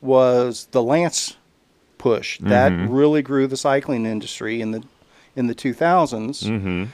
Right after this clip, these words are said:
Speaker 1: And the whole industry has been waiting for the next Lance push since two thousand ten. You know, since the recession, they've been, we, we, we've got another, something that's like a Lance push coming. It didn't come, it didn't come. And then covid comes in,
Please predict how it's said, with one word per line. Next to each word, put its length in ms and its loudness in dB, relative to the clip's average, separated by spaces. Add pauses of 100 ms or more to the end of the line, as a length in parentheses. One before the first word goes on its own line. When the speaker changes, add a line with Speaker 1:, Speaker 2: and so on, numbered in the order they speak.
(260)
Speaker 1:
And 340 4
the 100 4
whole 420 8
industry 520 2
has 140 0
been 200 0
waiting 440 2
for 160 -4
the 140 -4
next 380 -2
Lance 380 -2
push 640 -2 (480)
since 680 0 (120)
two 160 -4
thousand 380 2
ten. 460 -4 (500)
You 80 -4
know, 60 -4
since 320 -2
the 80 -2
recession, 540 -2
they've 100 -2
been, 160 -10 (360)
we, 220 -2 (120)
we, 240 -4
we've 260 -4
got 240 6
another, 460 6 (180)
something 540 2
that's 240 2
like 200 2
a 60 -4
Lance 300 -2
push 240 -2
coming. 400 -2 (260)
It 100 -4
didn't 260 2
come, 200 2
it 80 -2
didn't 240 2
come. 220 -4 (100)
And 100 0
then 140 2
covid 380 2
comes 260 0
in, 240 2